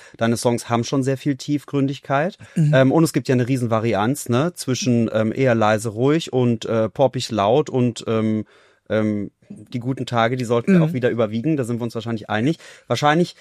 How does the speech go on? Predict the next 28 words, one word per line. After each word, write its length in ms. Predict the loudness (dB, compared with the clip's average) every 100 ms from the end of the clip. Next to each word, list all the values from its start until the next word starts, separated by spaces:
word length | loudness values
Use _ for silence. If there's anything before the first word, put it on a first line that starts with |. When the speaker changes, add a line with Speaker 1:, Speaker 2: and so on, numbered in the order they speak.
| _ _ 2
Speaker 1:
ähm, 240 | 4 4
und 140 | 2
du 60 | 2
sagst 200 | 2 4
selbst, 240 | 2 2
ich, 180 | -4 -8
ich 80 | -2
möchte 240 | -2 0
es 60 | -4
auch 40 |
gerade 200 | -2 -4
nicht 100 | -4
so 80 | -6
richtig 180 | -8 -6
in 80 | -6
die 60 |
Songs 280 | -4 -4 -4
packen, 340 | -2 -2 -2 -4
vielleicht 440 | 0 2 0 -8 -18 -12
brauchen 320 | 0 0 0
wir 100 | -2
alle 120 | -2
mehr 160 | 0 0
Leichtigkeit, 640 | 0 0 -6 -4 -2 -2 -6 -20 -14 -2
aber 180 | 0 0
spannend 340 | 2 2 2
ist 200 | -4 -2
ja, 280 | 0 2